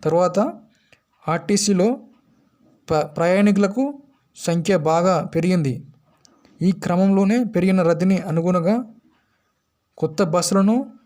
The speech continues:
సమకూర్చుకోవాలని టీఎస్ఆర్టీసీ యాజమాన్యం నిర్ణయించిందని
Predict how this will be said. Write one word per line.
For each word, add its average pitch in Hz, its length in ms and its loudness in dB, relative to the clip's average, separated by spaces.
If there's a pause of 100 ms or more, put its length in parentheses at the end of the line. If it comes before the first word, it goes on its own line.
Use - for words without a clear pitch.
(220)
సమకూర్చుకోవాలని 180 1000 0 (680)
టీఎస్ఆర్టీసీ 175 760 0
యాజమాన్యం 175 480 0 (100)
నిర్ణయించిందని 170 600 0